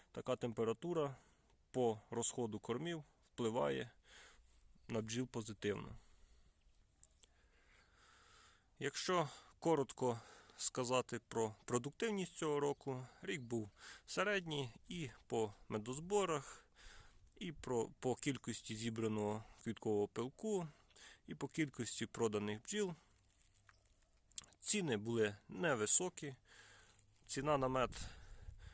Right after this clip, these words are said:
в нас в кінці сезону там сорок п'ять гривень, що є досить низько. Впала, скажем. Квітковий пилок до кінця року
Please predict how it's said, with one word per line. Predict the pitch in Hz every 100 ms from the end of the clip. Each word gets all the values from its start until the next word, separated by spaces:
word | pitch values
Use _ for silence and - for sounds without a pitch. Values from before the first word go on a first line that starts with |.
| - - - - -
в |
нас | 123 120 110 -
в | - -
кінці | 113 - 120
сезону | - 110 113 107 101
там | - - 117 - - -
сорок | - 123 107 -
п'ять | 110 104 - - - - - - - _ -
гривень, | 165 190 170 147 123 -
що | - - 120
є | 110 104
досить | 104 - 95 160
низько. | 170 - - 135 127 - - - - - - - _ _ - - 50 - - _ -
Впала, | - - 160 160 147 131
скажем. | - 135 123 120 117 - - _ - _ _ _ _ _ _ _ _ _ _ _ _ _
Квітковий | - 131 - 175 156 156
пилок | 165 175 190 - - - - - - - - - - - - _ - - 131
до | 117 117
кінця | 117 110 113
року | 107 - 107